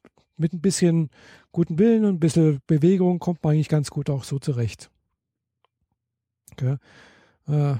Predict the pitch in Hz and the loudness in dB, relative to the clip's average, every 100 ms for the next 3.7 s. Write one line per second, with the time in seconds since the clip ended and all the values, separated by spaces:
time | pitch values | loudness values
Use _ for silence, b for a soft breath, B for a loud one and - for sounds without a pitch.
0 | - - 151 180 185 - 165 160 170 156 | -8 -6 -2 2 2 2 0 2 2 2
1 | 165 160 151 151 156 156 143 131 127 139 | 2 2 2 2 2 2 2 0 0 0
2 | 160 165 - 147 131 139 - 120 117 117 | 2 0 0 -2 0 -2 -2 -4 -4 -6
3 | 117 - - - 131 - - | -8 -10 -12 -14 -16 -16 -14